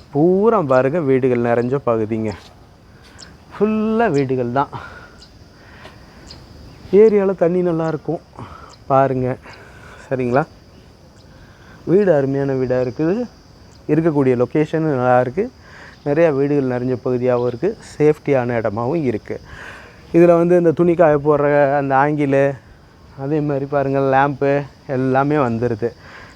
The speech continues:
சரிங்களா? மேலும் இந்த வீடு பத்தின தகவல்களுக்கு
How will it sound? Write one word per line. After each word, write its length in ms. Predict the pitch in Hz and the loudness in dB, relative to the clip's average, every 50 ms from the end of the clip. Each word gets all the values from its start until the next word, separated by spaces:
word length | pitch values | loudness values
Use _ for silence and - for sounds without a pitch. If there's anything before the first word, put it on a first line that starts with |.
| - - | -10 -4
சரிங்களா? 360 | - 139 139 135 127 113 120 147 170 - - - - - - 156 156 | -2 0 0 2 2 2 2 2 0 -2 -8 -18 -20 -12 -4 2 4
மேலும் 260 | 185 226 233 240 233 | 4 4 4 4 2
இந்த 100 | 190 160 139 151 | 0 -2 -2 -2
வீடு 160 | 170 180 175 151 - | -2 -2 -2 -2 -4
பத்தின 260 | 143 123 131 135 120 - 135 | -4 -4 -4 -6 -4 -2 0
தகவல்களுக்கு 680 | 123 123 147 156 156 143 127 123 117 113 - 110 127 | 0 0 0 -2 -2 -2 -2 -4 -4 -4 -2 0 0